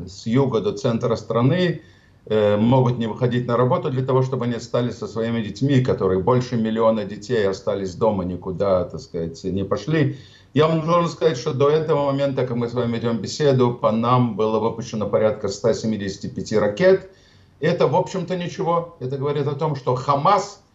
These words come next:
не участвует в обстрелах Израиля до сих пор, до этой минуты, но это может произойти в любую минуту, когда они присоединятся к этой, присоединятся к этой атаке. Потому что если бы участвовал Хамас, мы бы уже за эти часы получили и пятьсот, и шестьсот, и семьсот ракет.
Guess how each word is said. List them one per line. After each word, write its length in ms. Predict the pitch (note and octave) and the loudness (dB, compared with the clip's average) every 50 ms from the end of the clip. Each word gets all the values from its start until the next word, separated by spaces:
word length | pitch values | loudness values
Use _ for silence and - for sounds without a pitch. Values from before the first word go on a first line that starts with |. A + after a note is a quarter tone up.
| _ _ _ _ | _ _ _ _
не 180 | C3+ C3+ E3 - | -4 -2 -2 0
участвует 840 | - D#3+ C3+ - - G3+ F#3+ - - - - A2 G2+ G2 F#2+ - | -2 -2 -4 -2 0 0 0 0 0 -4 -8 -6 -4 -4 -4 -4
в 60 | - G2 | -4 -6
обстрелах 520 | F#2+ - - - G2 G2 G2 F#2+ F#2+ - | -6 -6 -8 -4 -2 -2 -2 -2 -2 -4
Израиля 400 | G#2+ F#2+ G2 G2 G2 F#2+ F#2 F#2 | -4 -4 -2 0 0 0 0 0
до 140 | F#2 G#2 G2 | -2 -2 -2
сих 240 | - - G2 - - | -2 -4 -8 -4 2
пор, 260 | - D3 - G2+ F#2 | 2 4 4 4 2
до 60 | G2+ | 0
этой 240 | G2 G2 G2 G#2 G2 | 0 0 0 -2 -4
минуты, 400 | G2 G#2 B2 D#3+ E3 - - F#2 | -2 0 0 0 0 -2 -2 -2
но 100 | F#2 F#2+ | -2 -2
это 160 | F#2+ F#2+ G#2 | -2 -2 -2
может 340 | G2+ G#2 G#2 G2+ G#2+ - - | 0 0 0 0 -2 -2 -2
произойти 460 | G#2+ G#2 G2 F#2 G2+ G2 G2 G2+ B2 | -2 0 0 0 0 0 0 0 -2
в 80 | - G2 | -2 0
любую 300 | G2+ F#2+ G#2+ G#2+ G#2+ G#2+ | 0 0 2 2 2 2
минуту, 340 | A2 A2 A2+ A2 G#2+ - | 2 0 0 0 -2 -2
когда 220 | - G#2 G2+ G2 G2 | -2 -2 -2 0 0
они 140 | G#2 A2 G#2 | 0 0 0
присоединятся 760 | G2 - A#2 - - B2 B2+ A#2 A#2+ E3 E3 B2 - A#2 | 0 -2 -2 -2 0 0 0 2 2 2 2 0 0 -2
к 60 | - - | 0 2
этой, 320 | G2+ G2+ G#2+ G2+ G2 G2 | 2 2 4 4 6 4
присоединятся 680 | G2 - - G2 G2 A#2 A#2 A2+ C3 D3 C3 - - - | 4 2 -2 -4 -4 -2 2 4 4 4 4 2 2 0
к 60 | G#2+ | -2
этой 220 | G2 F#2+ - F#2+ | 0 0 0 0
атаке. 400 | F#2+ - G2 - - - - - - - - - _ _ _ _ _ | 0 0 0 -2 -2 -4 -6 -10 -10 -16 -20 -20 _ _ _ _ _
Потому 220 | - G2 A2 A#2 B2 | -4 0 2 2 4
что 140 | B2 - C3+ | 4 4 4
если 280 | C3 D#3 D3+ - D3+ | 4 4 4 2 0
бы 140 | C#3 B2 B2+ | 2 2 2
участвовал 480 | B2+ - D#3 D3 C3+ - - C3 A#2+ A#2+ | 4 4 2 2 2 0 -2 -2 -2 0
Хамас, 560 | - B2 A2+ A#2+ C#3 F3+ G#3+ G3+ F#3 B2+ A#2 | 0 0 2 2 4 4 4 2 2 0 -2
мы 160 | B2+ C3+ C#3 | -2 -4 -2
бы 120 | C3 C#3 C#3 | -2 -4 -4
уже 140 | B2+ B2+ B2 | -4 -6 -4
за 100 | A#2 A#2+ | -4 -4
эти 240 | A#2 B2 B2+ - | -4 -4 -8 -10
часы 280 | - G2 F#2+ - B2+ B2+ | -12 -12 -6 -4 -4 -2
получили 500 | B2+ A2+ G2 F#2+ - - C3+ B2+ G#2 F#2+ | -2 -4 -6 -6 -6 -2 -2 0 0 0
и 40 | F#2 | -2
пятьсот, 460 | - - F#2 - - B2 C3+ B2+ - | -4 -8 -10 -4 0 0 0 0 0
и 20 | |
шестьсот, 460 | F#2+ - - D#2+ - - A#2+ A2 - F2 | -6 -8 -10 -12 -4 -2 -2 -2 -2 -4
и 40 | |
семьсот 460 | F2 - F#2 F2+ E2+ - - C3 B2+ - | -8 -8 -8 -8 -6 -4 -4 -2 -2 -2
ракет. 380 | F#2 E2 - - C#2+ D2 - | -4 -4 -4 -6 -6 -8 -8